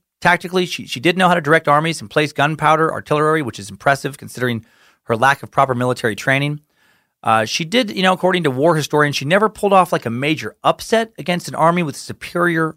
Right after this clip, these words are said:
artillery. All four of her defeats occurred when the enemy matched her artillery strength, but she was an aggressive and competent military leader. And again, very impressive considering her age and background. And, uh, the time she lived in, man, full of so much chaos, so many deals being made, alliances formed.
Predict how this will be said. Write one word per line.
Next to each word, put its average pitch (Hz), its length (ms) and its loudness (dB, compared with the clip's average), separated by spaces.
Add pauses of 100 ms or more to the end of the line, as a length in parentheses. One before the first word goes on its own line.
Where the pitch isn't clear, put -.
(100)
artillery. 170 680 0 (460)
All 165 160 6
four 180 300 2
of 170 80 -6
her 165 180 0
defeats 165 500 -4
occurred 147 300 0
when 127 80 -4
the 117 140 -6
enemy 139 220 -2
matched 139 420 -2
her 131 160 -2
artillery 110 520 -2
strength, - 460 -8 (380)
but 127 100 -4
she 147 140 -2
was 165 260 4
an 165 80 -8
aggressive 135 460 0
and - 120 -16
competent 120 400 -2
military 110 360 -4
leader. 135 340 2 (300)
And 110 80 -6
again, 120 260 -2 (180)
very 165 160 4
impressive 143 400 0
considering 110 340 -4
her 95 140 -10
age 151 440 2
and 117 100 -6
background. 104 380 -4 (840)
And, 120 280 0
uh, 120 180 4
the 120 80 -2
time 208 240 2
she 196 140 0
lived 190 160 2
in, 190 100 2
man, 180 160 0
full 180 220 -4
of 117 80 -2
so - 120 -2
much - 200 -2
chaos, 131 420 2
so 196 120 -4
many 202 140 -2
deals 123 320 0
being 131 200 -4
made, 127 260 0
alliances 127 520 -4
formed. 123 360 -2